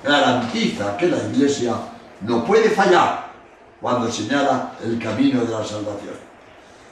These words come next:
Cristo no dijo que en su Iglesia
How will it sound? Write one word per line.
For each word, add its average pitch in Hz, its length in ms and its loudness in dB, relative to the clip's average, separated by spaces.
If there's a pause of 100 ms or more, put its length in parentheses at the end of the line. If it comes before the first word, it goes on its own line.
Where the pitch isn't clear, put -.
(520)
Cristo 156 680 2 (300)
no 202 160 2
dijo 170 760 4 (100)
que 180 160 6
en 175 60 6
su 170 160 4
Iglesia 160 760 4